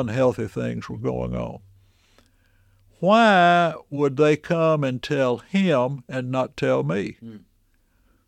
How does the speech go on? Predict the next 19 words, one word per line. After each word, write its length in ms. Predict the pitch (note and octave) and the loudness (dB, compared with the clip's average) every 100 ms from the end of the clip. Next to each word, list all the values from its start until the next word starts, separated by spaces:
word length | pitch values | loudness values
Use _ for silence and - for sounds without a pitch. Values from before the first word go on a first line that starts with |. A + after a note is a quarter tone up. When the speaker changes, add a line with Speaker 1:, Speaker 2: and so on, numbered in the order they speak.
| _ _ _ _ _ _ _ _ _ | _ _ _ _ _ _ _ _ _
Speaker 1:
And 160 | D3 D3+ | -2 0
as 140 | C#3 | 2
I 160 | E3+ F#3+ | 2 4
reflected 680 | D3 C#3 F#3+ A3+ A3+ C#3+ C#3 | 4 2 0 0 0 -2 0
on 220 | C3 B2+ | -2 0
that, 260 | C3+ D#3 | 0 2
I 140 | C#3+ D#3+ | 2 0
thought 540 | D3+ C#3+ D3 D3+ D3+ | 0 2 4 2 -2
of, 640 | C3+ B2+ B2 B2 A2+ - B2 | -8 -4 -2 -2 -6 -10 -8
uh, 500 | A#2 A#2 A#2 A2+ G2+ _ _ _ _ _ _ - _ - | -4 -4 -4 -8 -12 _ _ _ _ _ _ -20 _ -4
two 160 | D3 | -2
or 20 | |
three 260 | B2+ C#3 C#3+ | 0 0 0
reasons. 640 | D3 F#3+ D#3+ - - - _ _ _ _ _ _ _ _ _ _ _ _ _ _ _ _ _ _ _ _ _ _ _ _ _ _ C#3 | 0 -2 -4 -6 -16 -20 _ _ _ _ _ _ _ _ _ _ _ _ _ _ _ _ _ _ _ _ _ _ _ _ _ _ 0
Number 360 | E3+ F#3 D#3 | 2 4 4
one, 720 | D#3+ F3+ G#3 G3 E3+ E3+ E3 | 4 2 2 4 4 4 0
I 460 | B2 C3+ E3 F3+ F#3+ | -4 -4 0 2 2
did 340 | D#3 E3+ D#3+ | 2 0 0
not 460 | D#3 E3 E3 D3+ | 0 2 2 0